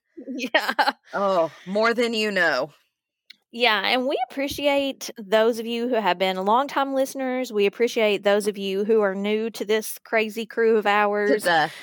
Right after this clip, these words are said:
Speaker 2: C and C fam.
Speaker 1: Yes.
Speaker 2: C and C partners in crime.
Speaker 1: Love it. And we really couldn't do it without you. It's hard pouring so much of our time and
Speaker 2: Yeah.
Speaker 1: self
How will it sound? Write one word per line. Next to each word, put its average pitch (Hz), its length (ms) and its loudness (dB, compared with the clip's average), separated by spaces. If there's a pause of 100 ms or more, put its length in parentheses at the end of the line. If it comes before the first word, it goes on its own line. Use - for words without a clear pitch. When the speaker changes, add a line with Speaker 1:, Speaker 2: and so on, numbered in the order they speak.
(140)
Speaker 2:
C - 580 -4
and 185 120 -2
C 214 360 -6
fam. 208 800 -4 (680)
Speaker 1:
Yes. 254 640 2
Speaker 2:
C 226 140 0
and 220 60 -2
C 247 300 -2
partners 208 480 -2
in 196 140 -4
crime. 214 640 -4 (920)
Speaker 1:
Love 190 220 -10
it. 202 640 -10
And 240 200 -8
we 311 160 2
really 247 240 4
couldn't 214 280 -2
do 196 180 0
it 196 140 2
without 196 460 0
you. 214 160 -8
It's 311 240 0
hard 226 340 2
pouring 233 380 -2
so 240 180 -2
much 214 220 -6
of 214 80 -6
our 180 240 2
time 254 520 -2 (360)
and 220 140 -4
Speaker 2:
Yeah. 220 120 0
Speaker 1:
self 226 300 2